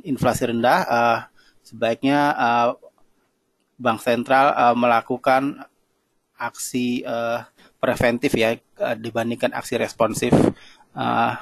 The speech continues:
ini tentunya diindikasikan oleh, eh, pasar sebagai, eh, sinyal bahwa, eh, The Fed akan, eh, melakukan penurunan suku bunga yang, eh, cukup agresif.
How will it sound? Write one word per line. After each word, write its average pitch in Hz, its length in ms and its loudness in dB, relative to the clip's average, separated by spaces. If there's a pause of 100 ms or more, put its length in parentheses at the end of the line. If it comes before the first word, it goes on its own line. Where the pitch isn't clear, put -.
(800)
ini 139 240 4
tentunya 139 640 4
diindikasikan 127 800 0
oleh, 123 480 0
eh, 117 360 0 (760)
pasar 131 560 2
sebagai, 123 720 0
eh, 117 520 -6
sinyal 127 520 -2
bahwa, 123 400 2
eh, 113 440 0
The 117 80 -10
Fed 131 280 -4
akan, 123 320 -4 (240)
eh, 120 320 -8 (720)
melakukan 123 680 2
penurunan 120 440 -4
suku - 240 -2
bunga 123 320 -2
yang, 123 400 2
eh, 117 320 -2 (120)
cukup 117 280 -6
agresif. - 800 -4